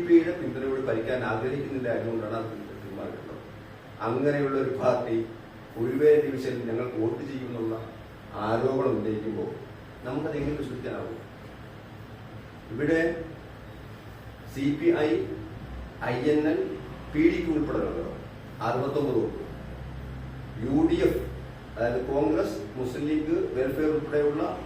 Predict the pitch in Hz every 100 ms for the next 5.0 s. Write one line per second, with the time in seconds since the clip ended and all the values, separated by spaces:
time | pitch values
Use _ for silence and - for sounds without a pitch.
0 | - - - 123 160 - 151 156 - -
1 | - 147 139 131 151 - - 139 117 349
2 | - - - 151 170 - 180 160 156 151
3 | - 131 127 127 123 123 127 127 120 113
4 | - 110 107 104 104 101 101 - - -